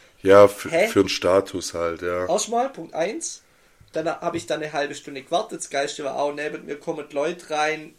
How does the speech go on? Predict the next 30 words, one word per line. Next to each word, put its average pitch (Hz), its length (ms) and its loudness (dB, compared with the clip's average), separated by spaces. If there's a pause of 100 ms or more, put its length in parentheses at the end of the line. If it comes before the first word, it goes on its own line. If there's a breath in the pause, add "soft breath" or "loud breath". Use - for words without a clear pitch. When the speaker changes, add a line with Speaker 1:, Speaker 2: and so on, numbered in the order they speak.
(120)
Speaker 2:
die 139 140 -12
besser 170 360 -6
ausgesehen 170 680 -6 (160)
haben, 135 180 -2
äh, - 20 -8
wo 139 120 -6
dann 135 320 -10
er 135 240 -2
einfach 139 260 -6
bevorzugt 170 600 -8
hat. 165 300 -2 (520 soft breath)
Und, 139 540 -6
Speaker 1:
Ja, 92 180 6
Speaker 2:
ähm, - 0 -
Speaker 1:
natürlich. 107 540 0 (140)
Speaker 2:
dann 139 300 -2
auch 139 300 -2
einen 135 140 -16
Termin 156 380 -10
hattet. 180 540 -8
Das 135 120 -10
ist - 160 -12
dann 135 460 -12
legitim, 160 640 -12
aber 127 320 -8
trotzdem, 160 560 -8
ich 135 80 -16
find - 180 -18
das 135 140 -12
einfach, 151 380 -4